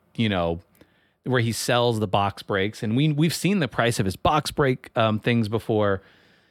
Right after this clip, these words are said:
and those will go for three times the price of a pack normally. Um,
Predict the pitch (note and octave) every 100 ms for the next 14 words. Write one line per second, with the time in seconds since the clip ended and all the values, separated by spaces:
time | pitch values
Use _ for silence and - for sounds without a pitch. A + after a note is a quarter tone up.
0 | _ - A2 C3 C3 B2+ A#2+ A2+ A#2 A#2
1 | C3 A#2+ A#2 A#2 A2 G#2 - G#2+ A2 G2+
2 | F2+ - F#2+ A#2 - G2 G#2 B2+ C#3+ D3+
3 | - _ _ _ _ - A2 G#2 G2